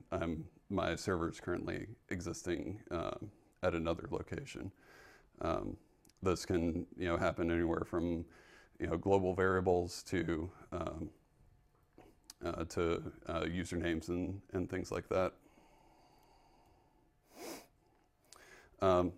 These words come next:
so th-, this is an interesting one. So the, the over or under emphasis on, um, on security.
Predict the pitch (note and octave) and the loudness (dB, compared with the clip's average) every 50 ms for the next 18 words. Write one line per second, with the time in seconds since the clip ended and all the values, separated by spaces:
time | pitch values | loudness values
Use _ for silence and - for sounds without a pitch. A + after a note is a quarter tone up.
0 | - - - - A#2 G#2 G2+ G#2 - - A#2+ B2+ - - C#3 C3 C3+ B2 G#2+ G#2+ | -10 -14 4 8 10 10 10 8 6 4 2 4 6 4 4 4 6 4 6 6
1 | G2+ G2+ G2 - G2+ F2+ E2 - F#2 F2 F2 E2+ E2+ F2+ G2+ - - - - - | 6 6 6 4 4 2 2 2 0 0 2 2 0 -2 -4 -6 -12 -20 -20 -20
2 | - - - - G2+ F#2+ G2 F#2+ F#2 F2 - - G#2+ G2 - A#2 A#2+ A#2+ A#2+ A2 | -18 -6 2 4 6 6 6 6 4 4 2 2 2 4 6 4 6 6 6 8
3 | G2 G2 F2 F#2+ G2+ F#2+ F#2 E2 E2+ G2+ G2 - - - G2+ E2+ C#2+ - - - | 8 8 6 6 6 4 4 2 2 0 -2 -4 -6 -6 -4 -4 -4 -4 -8 -12
4 | - - - F#2 F#2 E2+ E2+ - - - E2+ G2+ A2+ B2+ - - - F2 - - | -14 -4 0 2 4 4 2 0 -2 -4 -6 -8 -10 -14 -14 -10 -8 -8 -8 -8
5 | F2 F#2 F#2+ A2 - - - _ _ - - G2 F#2 - - - F#2+ - - F#2+ | -8 -8 -8 -8 -10 -14 -20 _ _ -4 -2 -2 -2 -2 -2 -6 -6 -2 0 0
6 | F2+ D2 C2 D2 F#2+ | 0 0 -2 -6 -8